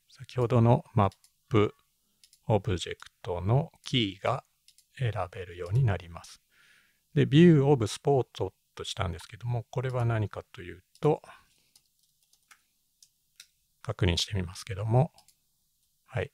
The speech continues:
アスレティックスと選ぶと、アスレティックの選手の名前、あの、選手の情報が出ますし、まあ、柔道ってやると柔道選手のデータを取り出すことができます。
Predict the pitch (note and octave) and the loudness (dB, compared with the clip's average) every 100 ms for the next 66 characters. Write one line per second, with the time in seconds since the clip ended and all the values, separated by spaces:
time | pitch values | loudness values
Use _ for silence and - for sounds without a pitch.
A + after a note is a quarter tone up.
0 | - A2+ - A2 A2 - A2 - - F#2+ | -4 -2 -2 -4 -4 -4 -6 -6 -8 -16
1 | - A2+ - - G#2 G2 G2 - _ D3 | -14 -14 -14 -8 -4 -2 -4 -8 _ -2
2 | - _ _ - G#2 - G2 - G2+ - | -2 _ _ -8 -6 -4 -6 -6 -10 -8
3 | - D3 - G#2 F#2 - F2+ A2+ - - | 0 0 2 0 -2 -4 0 0 0 -8
4 | G2+ F#2 F2 E2+ E2+ - _ _ - G2 | -8 -6 -6 -8 -12 -16 _ _ -8 -6
5 | E2 E2 - G2+ - F#2 G2 - - F#2+ | -4 -6 -4 -4 -2 -2 -4 -6 -4 -4
6 | E2+ - F2+ A#2+ - - - - - _ | -2 -6 -6 -6 -8 -12 -20 -20 -20 _
7 | _ _ - G2+ E2+ E2 - - - B2 | _ _ -2 0 0 -4 -12 -12 -2 -2
8 | - _ _ _ _ C#3 A#2+ - _ - | -2 _ _ _ _ 2 2 0 _ -2
9 | G#2+ F#2+ E2+ F2 - - F#2 F#2 - D3 | 2 2 0 -6 -8 -10 -8 -6 -4 -2
10 | A2+ G2 F#2 F#2 - G2+ - - _ _ | 0 0 -2 -6 -8 -8 -8 -10 _ _
11 | _ _ _ _ _ C#3 F3 - - G2+ | _ _ _ _ _ 2 2 -2 -6 -6
12 | - F2+ F#2 A2+ G2+ F2+ F2+ - - - | -4 -8 -8 -6 -8 -6 -10 -10 -12 -10
13 | D3 D#3 - _ F#2+ - F#2+ E2+ - - | -8 -8 -12 _ -16 -14 -14 -14 -16 -20